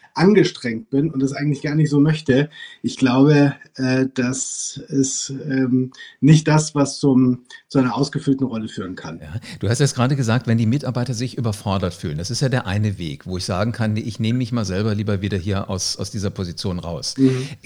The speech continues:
Speaker 2: Gibt's das auch umgekehrt, dass die, dass die nochmal vorgesetzte Chefetage sagt, „Äh, wir sehen das nicht, dass Sie Führungskraft sind, wir, ähm, möchten Ihnen vorschlagen, wieder da zu arbeiten“? Wird das auch so als Strafe wahrgenommen?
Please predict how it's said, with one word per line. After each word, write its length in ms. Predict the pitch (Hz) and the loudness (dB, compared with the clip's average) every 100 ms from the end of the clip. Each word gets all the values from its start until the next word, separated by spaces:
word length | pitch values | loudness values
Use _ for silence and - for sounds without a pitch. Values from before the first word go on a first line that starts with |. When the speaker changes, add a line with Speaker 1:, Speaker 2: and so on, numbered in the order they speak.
| 101 | -6
Speaker 2:
Gibt's 220 | 127 - | -4 -2
das 140 | 139 | -2
auch 120 | 110 | -2
umgekehrt, 640 | 90 120 139 - 147 190 147 | -2 0 0 -2 -6 -6 -6
dass 180 | 117 - | -6 -4
die, 280 | 113 104 | -2 -2
dass 180 | 98 92 | -2 -6
die 240 | - 90 85 | -6 -4 -2
nochmal 440 | 92 110 139 135 | -2 0 -2 -4
vorgesetzte 600 | - 127 139 123 120 - | -4 -4 -2 -6 -8 -10
Chefetage 640 | - 120 - 117 107 110 113 | -8 -8 -8 -6 -4 -4 -4
sagt, 400 | 104 95 - - - - - | -4 -4 -6 -14 -18 -20 -4
„Äh, 220 | 101 101 101 | 0 0 -2
wir 300 | 110 104 117 | -4 -2 0
sehen 280 | 107 107 131 | 0 -2 -2
das 160 | 143 - | -2 -2
nicht, 240 | 151 - | -4 -4
dass 100 | 104 | -6
Sie 100 | 117 | -6
Führungskraft 600 | 101 135 127 - 123 120 | -4 -4 -4 -4 -6 -6
sind, 300 | - 127 143 | -4 -2 -2
wir, 380 | 113 107 107 107 | -2 0 2 0
ähm, 600 | 107 101 104 101 98 92 104 | 0 2 2 2 0 -6 -6
möchten 200 | 123 135 | -4 -4
Ihnen 80 | 117 | -4
vorschlagen, 480 | 123 143 117 110 | -6 -4 -4 -2
wieder 160 | 113 - | 0 0
da 200 | - 107 | 0 -2
zu 140 | - | -4
arbeiten“? 500 | 120 123 135 131 196 - - 220 147 | -4 -4 -4 -6 -6 -8 -10 -12 -6
Wird 500 | 104 104 110 101 107 | -4 -4 -8 -8 -4
das 160 | 135 117 | -4 -4
auch 60 | |
so 120 | 104 | -8
als 160 | - - | -8 -10
Strafe 560 | - - 87 - - 107 | -10 -10 -12 -8 -4 -2
wahrgenommen? 460 | 98 110 113 117 | -4 -4 -6 -8